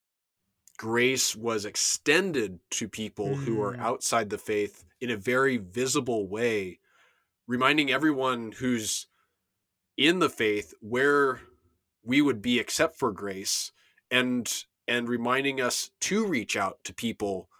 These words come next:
Speaker 1: who are outside the faith and invite them in, invite them to receive the benefits and blessings that come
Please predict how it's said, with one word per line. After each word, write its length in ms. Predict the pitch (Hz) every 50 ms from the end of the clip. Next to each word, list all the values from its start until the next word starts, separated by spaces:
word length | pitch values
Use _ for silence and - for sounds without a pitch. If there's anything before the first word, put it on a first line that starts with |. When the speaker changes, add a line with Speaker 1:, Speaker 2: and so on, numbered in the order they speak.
| _ _ _
Speaker 1:
who 180 | - 135 123 117
are 280 | 113 107 104 104 - -
outside 400 | - - - - - 123 120 -
the 60 | 101
faith 480 | - - 110 104 101 104 - - - _ _ _ _ _ _ _ _ _ _ _ _ -
and 500 | 127 120 120 117 117 110 113 107 98 - - -
invite 580 | 123 123 120 110 101 - 113 131 147 147 _ -
them 220 | 139 127 117 110
in, 500 | 107 - 127 143 143 107 87 - - _ _ _ _ _ _ _ _
invite 420 | - 120 120 107 131 135 147 143 -
them 180 | 143 135 131 127
to 140 | - 131 120
receive 640 | 117 117 107 - - - 139 143 151 160 143 131 117
the 80 | 120 95
benefits 560 | - 117 120 131 120 - 123 104 - - -
and 120 | 107 95 -
blessings 420 | 110 123 131 127 - 123 113 -
that 140 | 104 - -
come 480 | - - 131 139 147 151 131 95 90